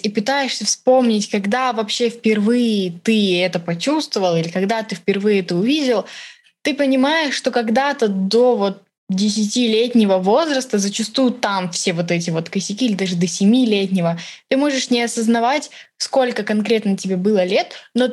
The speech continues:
нарисуешь, нарисуется маленький ты,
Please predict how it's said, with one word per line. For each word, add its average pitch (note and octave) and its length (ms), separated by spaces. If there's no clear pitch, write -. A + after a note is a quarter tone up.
нарисуешь, C4 840
нарисуется A#3 560
маленький G#3+ 560
ты, E4 340